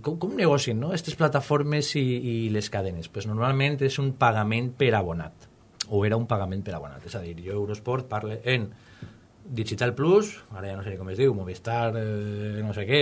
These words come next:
Mo-, Yombi Movistar, en fi, el que siga, i li dius, "No, a veure, jo, mm, vull que estigues en mi, te vaig a ficar en el paquet d'esports. El paquet d'esports té sis-cents mil abonats. Jo te vaig a pagar per cada abonat i més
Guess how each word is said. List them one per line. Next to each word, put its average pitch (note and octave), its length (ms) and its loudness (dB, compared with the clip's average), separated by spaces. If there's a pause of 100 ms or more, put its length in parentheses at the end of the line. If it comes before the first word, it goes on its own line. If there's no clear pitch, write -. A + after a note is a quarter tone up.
(140)
Mo-, A#2+ 180 0
Yombi A#2+ 300 0
Movistar, A2 320 2
en - 80 -2
fi, C#3+ 100 4
el G2+ 140 0
que G#2 80 -2
siga, D#3 240 4 (580)
i D#3+ 80 0
li C#3+ 80 10
dius, C#3 140 10
"No, D3+ 60 6
a F3 120 4
veure, D3+ 140 6 (100)
jo, F#3+ 560 2
mm, F3+ 1300 -10
vull F3 160 6
que F#3+ 60 4
estigues G3 320 8
en D#3+ 100 8
mi, D#3+ 200 10
te B2+ 100 4
vaig D#3+ 180 4
a F#3 40 4
ficar F3 260 2
en F3 100 2
el D3+ 140 4
paquet E3 480 4
d'esports. D3 720 6
El A2 100 -2
paquet B2 280 2
d'esports D#3+ 580 2
té F#3+ 360 6 (1040)
sis-cents C3+ 540 0
mil D#3+ 180 8
abonats. B2 560 8 (420)
Jo C#3+ 120 6
te D#3 80 4
vaig D3+ 180 6
a D3 80 4
pagar C#3+ 340 4
per G#2 180 0
cada D3+ 240 8
abonat D3 360 6
i B2 80 2
més F#3 460 4